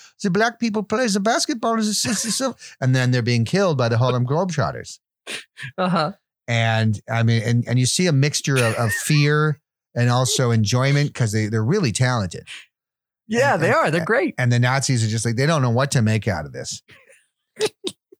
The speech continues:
Speaker 1: And, and of course, at the end, you know, they're all, everybody's dead except the Harlem Globetrotters, but they all, uh, they all s-, get sucked up into the sky and then go into the Ark.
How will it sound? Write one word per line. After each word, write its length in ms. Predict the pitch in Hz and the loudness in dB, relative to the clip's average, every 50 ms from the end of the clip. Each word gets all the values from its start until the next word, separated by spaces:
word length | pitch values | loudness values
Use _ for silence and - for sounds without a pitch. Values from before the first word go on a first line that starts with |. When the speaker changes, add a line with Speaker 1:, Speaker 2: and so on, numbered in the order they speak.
| _ _ _ _ _ _ _ - | _ _ _ _ _ _ _ -6
Speaker 1:
And, 360 | 113 120 117 117 113 113 113 - | -4 -2 0 0 0 0 -2 -2
and 240 | 107 117 117 117 | -2 -2 -2 -2
of 60 | - - | -2 -2
course, 240 | - 131 120 - | -2 -2 0 0
at 100 | 131 113 | 0 0
the 180 | 101 117 117 123 | 0 0 0 2
end, 280 | 123 127 123 120 113 113 | 2 2 2 2 2 2
you 60 | 113 | 2
know, 120 | 110 107 | 2 2
they're 220 | 104 110 113 113 117 | 2 2 2 2 2
all, 340 | 120 120 117 117 117 113 - | 2 2 2 0 0 -2 -2
everybody's 460 | 110 117 123 123 113 117 113 107 98 | -2 0 0 2 2 2 0 0 -2
dead 220 | - 117 110 107 | -2 0 0 0
except 260 | 110 98 - 123 107 - | 0 -2 -2 -2 -2 -2
the 80 | 110 | -2
Harlem 260 | 104 117 110 104 101 | -2 -2 -2 -2 -2
Globetrotters, 600 | 98 123 135 139 127 120 131 117 117 113 107 101 - _ _ _ _ | -2 0 0 0 0 0 0 0 0 0 0 -2 -6 _ _ _ _
but 100 | - 113 | -6 -2
they 120 | 98 120 117 | 0 0 0
all, 240 | 117 117 117 110 - _ - | 2 0 0 -2 -6 _ -8
uh, 120 | 120 110 95 | -6 -4 -2
they 120 | 104 113 | 0 0
all 120 | 113 110 | 0 0
s-, 220 | 110 - - - - | 0 -2 -2 -4 -2
get 180 | - - - | -4 -2 -2
sucked 400 | - - - - - 123 - - | -2 -2 0 0 0 -2 -2 -2
up 180 | 143 123 110 - | -2 -2 0 0
into 160 | 123 123 113 | 2 2 2
the 80 | 104 104 | 2 0
sky 400 | - - - 127 120 117 120 120 | -2 -2 0 0 0 2 0 0
and 140 | 110 110 107 | 0 0 0
then 80 | 104 | 2
go 160 | 101 107 107 | 2 2 2
into 120 | 107 101 98 | 2 2 0
the 120 | 98 95 | 0 -2
Ark. 220 | 87 - - _ | -4 -4 -8 _